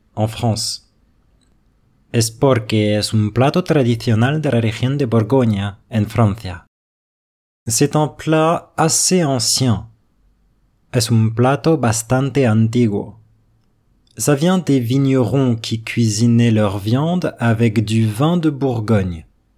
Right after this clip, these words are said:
Viene de los viticultores que cocinaban su carne con vino de Borgoña.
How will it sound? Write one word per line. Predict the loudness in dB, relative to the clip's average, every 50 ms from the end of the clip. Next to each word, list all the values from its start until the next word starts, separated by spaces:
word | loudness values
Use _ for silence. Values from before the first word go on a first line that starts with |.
| _ _ _ _ _ _ _ _ _ _ _ _ _
Viene | 0 0 2 4 6 6 6 6 6 6 6 4
de | 4
los | 4 2 2 2
viticultores | 2 0 2 0 0 0 0 0 2 4 4 4 4 4 4 2 0 -2
que | -4 -4 -2
cocinaban | -2 -2 0 0 0 2 2 2 0 0 -2 -2
su | -2 -4 -6 -4
carne | -2 -2 0 0 0 2 2 2 2 2
con | 0 0 0 2 2
vino | 2 2 2 2
de | 2
Borgoña. | 0 0 0 -2 0 0 0 2 2 0 0 -2 -6 -10